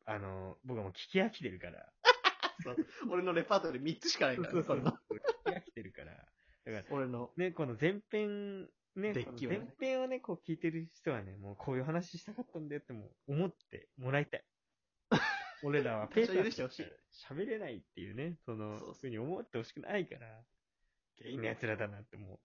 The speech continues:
Speaker 1: 前編だけ聞いた人は本当にね。
Speaker 2: 俺準備体操二十分かかるタイプの人間だから。
Speaker 1: <laughs>
Speaker 2: まあ、
Speaker 1: ウォーミングアップ。
Speaker 2: 五分のアップじゃ俺全力疾走できないのよ。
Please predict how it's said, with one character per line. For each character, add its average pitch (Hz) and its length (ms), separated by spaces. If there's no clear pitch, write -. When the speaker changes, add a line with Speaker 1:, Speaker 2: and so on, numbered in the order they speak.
Speaker 1:
前 160 260
編 160 140
だ 156 100
け - 120
聞 160 140
い 147 40
た 143 100
人 - 140
は - 100
本 113 160
当 113 100
に 101 140
ね。 92 100
Speaker 2:
俺 120 120
準 127 180
備 190 120
体 196 180
操 131 120
二 123 140
十 190 140
分 139 220
か 123 100
か 135 100
る 117 100
タ 127 120
イ 117 40
プ 117 100
の 107 80
人 113 160
間 131 140
だ 127 120
か - 80
ら。 - 100
Speaker 1:
<laughs> - 1200
Speaker 2:
ま 170 40
あ、 - 20
Speaker 1:
ウ 156 40
ォ 156 180
ー 175 40
ミ 254 100
ン - 40
グ 180 80
ア 139 100
ッ 135 40
プ。 123 60
Speaker 2:
五 - 20
分 - 0
の - 0
ア - 0
ッ - 20
プ 147 80
じ 131 100
ゃ 120 60
俺 120 120
全 160 220
力 180 240
疾 - 180
走 - 80
で 113 160
き 175 80
な 160 80
い 117 80
の 104 60
よ。 110 60